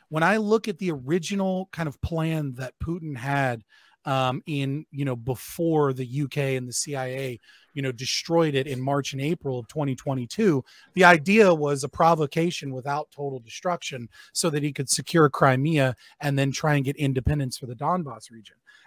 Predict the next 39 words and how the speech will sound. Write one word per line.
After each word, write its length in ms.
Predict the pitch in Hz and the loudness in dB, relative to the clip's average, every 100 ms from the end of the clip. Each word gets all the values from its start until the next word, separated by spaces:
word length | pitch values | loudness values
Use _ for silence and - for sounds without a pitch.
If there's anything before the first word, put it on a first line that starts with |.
| - | -2
And 200 | 170 175 | 0 0
so 200 | - 196 | 2 4
now 300 | 165 170 196 | 6 6 6
that 120 | 226 | 6
he's 180 | 202 170 | 4 0
in 140 | 170 160 | -2 -2
this 160 | 147 | -2
economic 600 | 165 143 139 160 233 190 | -4 -4 0 2 2 -2
situation, 800 | - 151 - 131 127 120 135 123 - _ _ _ - 127 156 _ - | -6 -8 -6 -6 -6 -6 -8 -10 -12 _ _ _ -14 -10 -10 _ 0
it 140 | 175 | 0
just, 360 | 135 190 220 214 | 4 4 4 2
it 120 | 147 | 0
doesn't 480 | 180 190 185 214 151 | 4 4 4 0 0
behoove 680 | 165 131 170 190 175 135 131 | -2 0 2 4 2 -2 -8
most 420 | 143 143 160 170 - | -4 2 2 2 -2
of 80 | 135 | -4
the 100 | 131 | -6
players, 840 | - 127 165 180 120 139 - - - | -8 -2 2 2 0 -4 -10 -12 -12
right, 340 | 127 147 180 - _ _ - | -8 -8 -10 -16 _ _ 0
um, 320 | 151 147 147 - | 4 4 2 -4
to 80 | 151 | 0
blow 320 | 147 156 151 | 4 6 4
each 200 | 139 - | 2 2
other 280 | 135 123 135 | 0 0 0
up. 180 | 160 - _ _ - | 0 -4 _ _ -8
What 100 | 160 | -6
I 60 | |
think 280 | 143 190 208 | -4 -2 -2
they 100 | 185 | 0
wanna 220 | 160 160 | 0 0
do 240 | 135 190 185 | 0 2 2
is 100 | 135 | 2
they 140 | 147 | 0
wanna 120 | 147 139 | 0 -2
drag 600 | 110 117 139 156 175 151 | -6 0 6 6 6 0
this 220 | 147 - | -4 -2
on 360 | 151 131 151 - _ - | -2 -2 -4 -8 _ -8
so 200 | - | -2
that 120 | 165 | -2